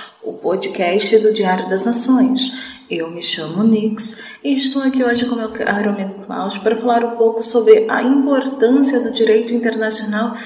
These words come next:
e sobre como ele atuou e continua atuando nos tempos difíceis de pandemia que estamos vivendo.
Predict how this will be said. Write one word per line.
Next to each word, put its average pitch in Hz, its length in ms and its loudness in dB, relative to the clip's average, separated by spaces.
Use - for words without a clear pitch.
e 269 80 -4
sobre 262 420 0
como 262 260 2
ele 254 120 6
atuou 233 760 2
e 339 140 -2
continua 220 680 -4
atuando 208 440 -2
nos 202 220 -4
tempos 196 320 -4
difíceis 247 540 -2
de 233 80 -2
pandemia 220 520 -2
que 214 140 -6
estamos 208 460 -4
vivendo. 202 500 -8